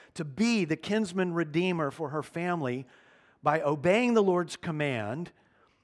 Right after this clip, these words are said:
to marry a widow in the clan so that she can carry on the family name. And the washing and the perfuming and the nighttime meeting isn't to tempt him sexually. It's to communicate that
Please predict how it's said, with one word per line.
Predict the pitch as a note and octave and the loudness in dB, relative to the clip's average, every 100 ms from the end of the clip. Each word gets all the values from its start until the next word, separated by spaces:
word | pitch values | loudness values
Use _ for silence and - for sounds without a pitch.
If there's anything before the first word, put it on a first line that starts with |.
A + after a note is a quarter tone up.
| _ - | _ -4
to | E3 | -2
marry | E3 F3+ G3+ G3+ | 0 2 2 2
a | D3+ | -2
widow | E3 B3 B3+ A#3 | -2 4 6 6
in | G#3+ G3 | 2 0
the | F3+ | 0
clan | - E3 C#3 A#2+ A2+ B2+ C3 _ _ _ _ _ | -2 -4 -2 -4 -6 -10 -16 _ _ _ _ _
so | - F#3 | -2 0
that | F3+ | 0
she | - G3 | -2 -4
can | G#3 F3+ | -4 -4
carry | E3+ D#3+ D#3 | -2 0 0
on | C3+ C3+ | 0 -2
the | C3 | -4
family | D3+ C3 C3 B2 | -4 -4 -4 -2
name. | C#3 D3+ G#2 F#2 - - | -2 -4 -6 -12 -16 -4
And | F3+ F3+ | -2 0
the | E3 | -2
washing | D#3+ G#3 A3 - D#3 B2+ | -2 -2 -2 -2 -4 -4
and | D3 D#3 | -4 -4
the | D#3 | -4
perfuming | - G#3 G3 - F3 D#3 B2 G#2+ G2+ - - | -6 -4 -4 -6 -6 -4 -6 -8 -12 -20 -10
and | D#3+ F3 F3 - - | -2 -2 -2 -8 -6
the | D#3 | -2
nighttime | F3 G3 G#3+ - F3 F3 E3+ | 0 0 -2 -4 -2 -2 0
meeting | G3 F#3 D3+ | 2 2 0
isn't | G3 G3 A#3 - - - | -2 -2 -2 -6 -20 -6
to | F3+ | -6
tempt | - - A#3 A3+ | -4 0 0 0
him | F#3 D#3 | -2 -4
sexually. | - A3+ - F3 B2 A2 D#3 - - | -2 -4 -4 -4 0 0 -2 -8 -2
It's | G#3+ A3 - | -2 -2 -2
to | G3 | -2
communicate | G3 F3+ G#3+ C4 B3+ F3+ E3+ | 0 0 2 2 0 0 0
that | D#3 E3 | 0 -2